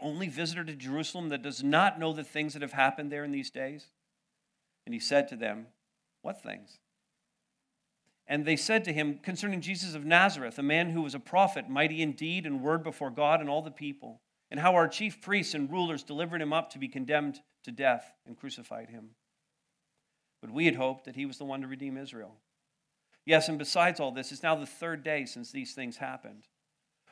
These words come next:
Moreover, some women of our company amazed us. They were at the tomb early in the morning, and when they did not find his body, they came back saying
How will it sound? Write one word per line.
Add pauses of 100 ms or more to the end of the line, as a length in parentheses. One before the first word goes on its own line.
(100)
Moreover,
some
women
of
our
company
amazed
us.
They
were
at
the
tomb
early
in
the
morning,
and
when
they
did
not
find
his
body,
they
came
back
saying